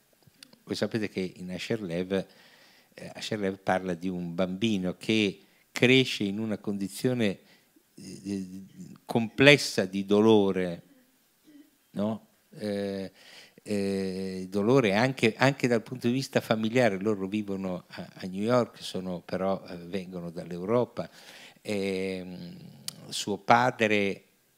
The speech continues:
non è quello che doveva essere suo padre, perché quello che doveva essere suo padre, cioè il promesso sposo di sua madre,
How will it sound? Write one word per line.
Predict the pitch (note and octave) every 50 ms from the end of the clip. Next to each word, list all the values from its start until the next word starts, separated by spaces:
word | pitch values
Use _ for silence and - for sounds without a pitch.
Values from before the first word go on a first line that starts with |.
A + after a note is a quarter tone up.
| _ _ _ _ _ _ _ _ _ -
non | G#2+ A2 A2 A#2 B2+
è | C#3+ C#3+ - -
quello | - - G2 G2+ G2 F#2+
che | - - -
doveva | E2+ F#2 E2+ F2 F#2+ F#2 E2 E2+ D#2+
essere | E2+ - - - - F2 E2+ E2+
suo | - - - E2
padre, | - _ - F#2 E2 D#2 D#2+ D#2+ D#2+ E2+ E2+ E2+
perché | - - - F2+ - - - - G#2+ G#2+ G#2+ G2 - _ _ _ _ _ _ _ _ _ _ _ _ _ _ - -
quello | - - C3 B2+ A#2
che | - A2
doveva | G2+ G2+ A2+ A#2+
essere | - - G#2+ -
suo | - G#2+
padre, | - - A2 G2 F2+ -
cioè | - - F#2+ - - - _ _ _ _ _ _ _ _ _ _ _
il | - - _
promesso | - G2+ F#2+ G2 A#2 A#2+ - -
sposo | F2+ - - - G#2 G#2 G2+ F#2+ F2
di | F2 F2+
sua | E2 - - F#2+ F#2
madre, | F#2 G2+ G#2 G2+ F2 E2+ F2 G2+ G2+ G2 G2+ G#2+ A2+